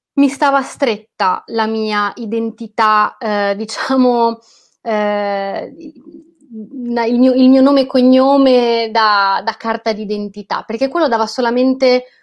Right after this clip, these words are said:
una, una componente di me. Invece volevo che, mm, che ci fosse un termine, un, un, un nome che accogliesse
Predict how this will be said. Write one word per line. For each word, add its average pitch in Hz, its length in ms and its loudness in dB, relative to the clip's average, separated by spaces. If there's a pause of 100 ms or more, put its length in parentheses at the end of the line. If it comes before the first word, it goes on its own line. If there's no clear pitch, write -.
(280)
una, 226 920 0 (800)
una 262 240 -2
componente 220 1040 -2 (380)
di 202 140 -12
me. 185 280 -12
Invece 302 460 0
volevo 277 960 4
che, 226 560 0
mm, 220 440 -2 (340)
che 269 120 -12
ci 262 100 -12
fosse 294 280 -6
un 277 220 0
termine, 214 960 -2
un, 240 380 -8
un, 226 1700 -6
un 294 200 2
nome 277 240 2
che 269 100 -6
accogliesse 262 1300 -2